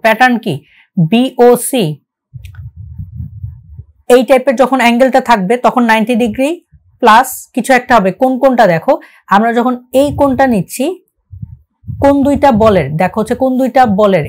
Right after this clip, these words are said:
একটা কিউ এবং আর, এটা বাদ দিয়ে আমাদের পিটা যেখানে ছেদ করে সেটার কোণটা। বুঝছি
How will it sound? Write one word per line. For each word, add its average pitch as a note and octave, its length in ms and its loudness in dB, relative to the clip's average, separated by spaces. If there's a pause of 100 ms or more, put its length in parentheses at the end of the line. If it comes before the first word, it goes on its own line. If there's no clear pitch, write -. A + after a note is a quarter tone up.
একটা - 140 -6 (160)
কিউ B3+ 160 -4 (140)
এবং A#3+ 120 -4 (260)
আর, D3 80 0 (500)
এটা B3 220 4
বাদ A#3+ 120 2 (120)
দিয়ে C4+ 140 -2 (180)
আমাদের G#3+ 240 0 (140)
পিটা C4 220 -2 (100)
যেখানে A#3+ 320 -2
ছেদ A#3 160 -2 (140)
করে G#3 160 0 (160)
সেটার G3+ 380 0
কোণটা। D3+ 280 -4 (920)
বুঝছি G#3 220 0